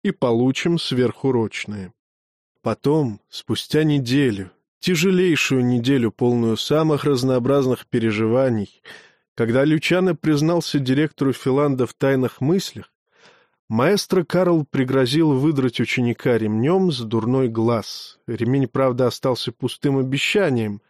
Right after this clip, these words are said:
зато Лючано выслушал длиннейшую лекцию о профессиональных суевериях невропастов.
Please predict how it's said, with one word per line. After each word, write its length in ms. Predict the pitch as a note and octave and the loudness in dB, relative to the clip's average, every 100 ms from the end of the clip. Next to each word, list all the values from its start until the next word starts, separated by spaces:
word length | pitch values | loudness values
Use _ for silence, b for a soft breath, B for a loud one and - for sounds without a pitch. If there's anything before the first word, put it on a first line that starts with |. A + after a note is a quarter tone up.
| b b b | b b b
зато 480 | A#2 A#2+ A2+ - A#3+ | -4 -2 -2 0 0
Лючано 520 | A3+ F#3 F3 G3+ G#3 | 0 0 0 2 2
выслушал 540 | D#3 E3 - F3 - E3+ | 2 0 0 -4 -2 -2
длиннейшую 680 | C#3+ C3 B2 A#2+ - A2+ A2 | 0 2 2 0 -2 -2 0
лекцию 500 | D3 E3 - E3+ C#3 | 0 -2 -2 0 0
о 60 | |
профессиональных 960 | - A#2 - G#2 - A2 B2+ D#3 E3 - | 0 -6 -6 -8 -6 -2 0 2 0 -2
суевериях 640 | - A2+ G2+ A#2 B2 B2 - b b b | -4 -2 0 0 2 0 -4 b b b
невропастов. 760 | B2 A#2 B2 - A2 - - | -2 0 0 -2 -4 -6 -14